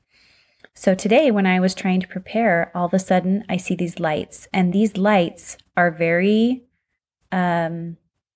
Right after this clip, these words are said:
they're a very specific kind of light. And even though I hadn't seen them for twenty years,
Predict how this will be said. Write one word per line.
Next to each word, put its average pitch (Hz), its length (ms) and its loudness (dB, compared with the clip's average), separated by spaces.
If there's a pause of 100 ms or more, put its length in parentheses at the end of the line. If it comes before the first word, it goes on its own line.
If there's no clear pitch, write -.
(360)
they're 175 240 2
a 165 40 0
very 175 260 2
specific - 560 -6
kind 202 320 0
of 196 100 -2
light. 185 400 0 (880)
And 185 240 2
even 214 240 4
though 220 160 4
I 202 120 4
hadn't 190 480 -2
seen 196 340 2
them 214 320 2
for 165 760 -2 (400)
twenty 180 320 -2
years, 185 480 -2